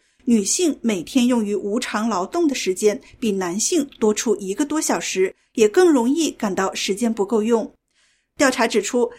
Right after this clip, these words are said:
在休息与家务之间，性别差距尤为明显。从整体来看，澳大利亚人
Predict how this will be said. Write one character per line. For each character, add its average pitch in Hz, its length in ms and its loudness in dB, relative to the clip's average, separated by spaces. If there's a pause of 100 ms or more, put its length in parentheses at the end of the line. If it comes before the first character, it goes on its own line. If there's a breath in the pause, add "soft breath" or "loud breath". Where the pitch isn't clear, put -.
(140 loud breath)
在 262 220 2
休 311 220 0
息 277 340 0
与 214 140 -2
家 294 280 0
务 320 140 -2
之 233 180 -2
间， 226 300 0 (140 soft breath)
性 339 260 4
别 247 140 2
差 330 240 0
距 330 360 0
尤 208 180 2
为 214 140 4
明 190 220 -2
显。 - 320 0 (720)
从 233 300 2
整 240 160 2
体 262 140 0
来 196 120 0
看， 233 360 -2 (140 soft breath)
澳 277 100 0
大 285 100 4
利 277 80 4
亚 262 100 6
人 233 240 2